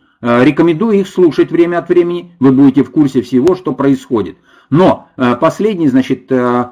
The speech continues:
я не помню, двенадцатый или одиннадцатый, э, информационный выпуск, который говорил о том, что, э,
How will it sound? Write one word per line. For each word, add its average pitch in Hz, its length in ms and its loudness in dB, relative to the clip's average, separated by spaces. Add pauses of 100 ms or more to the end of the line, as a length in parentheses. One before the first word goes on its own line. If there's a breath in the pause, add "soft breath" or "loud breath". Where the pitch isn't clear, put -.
(120)
я 160 120 -2
не 160 100 0
помню, 120 260 0
двенадцатый 160 480 -2
или 135 80 4
одиннадцатый, 147 720 -2 (320 soft breath)
э, 113 320 -4
информационный 139 640 0
выпуск, 208 320 -4
который 165 300 0
говорил 151 340 2
о 143 60 0
том, 185 240 -2
что, 131 480 -2 (240 loud breath)
э, 110 520 0